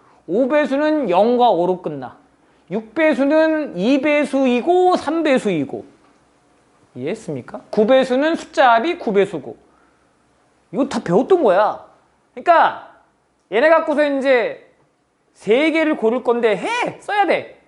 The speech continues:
영, 일, 이. 일단 다 쓸까? 삼, 사, 오, 육. 해서 쓰자. 영, 일, 이. 영, 일,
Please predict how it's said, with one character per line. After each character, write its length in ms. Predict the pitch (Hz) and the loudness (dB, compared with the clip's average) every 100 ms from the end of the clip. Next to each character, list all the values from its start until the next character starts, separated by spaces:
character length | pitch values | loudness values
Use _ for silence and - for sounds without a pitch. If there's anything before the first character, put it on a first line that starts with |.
| _ 151 | _ 0
영, 540 | 196 277 320 320 311 | 2 2 0 -6 -8
일, 580 | 247 302 311 302 302 226 | -6 -4 -2 0 -2 -2
이. 420 | 220 247 190 127 - | -4 -4 -4 -8 -12
일단 180 | 220 | -8
다 80 | 202 | -8
쓸까? 300 | 196 247 294 | -8 -10 -10
삼, 480 | 302 294 285 277 269 | -12 -10 -8 -8 -6
사, 420 | 247 233 233 226 | 0 2 4 2
오, 520 | 202 165 190 202 202 190 | -2 -4 -4 -4 -4 -6
육. 180 | 208 _ _ _ _ _ _ _ _ _ _ _ _ - | -8 _ _ _ _ _ _ _ _ _ _ _ _ -8
해서 260 | 202 254 - - - | 0 0 0 -8 -20
쓰자. 680 | - 330 269 233 285 - - _ _ - | -10 -2 2 2 2 -6 -20 _ _ -8
영, 400 | 160 214 262 277 277 254 | 0 2 2 0 -6 -6
일, 440 | 262 262 247 196 | -2 -2 -2 -2
이. 380 | 240 202 131 - _ _ _ _ _ _ _ _ _ - | -2 -4 -6 -12 _ _ _ _ _ _ _ _ _ -2
영, 520 | 180 240 294 311 320 - _ _ - | 2 2 2 -4 -8 -16 _ _ -8
일, 680 | 294 330 339 339 349 - | -2 0 0 -2 -6 -10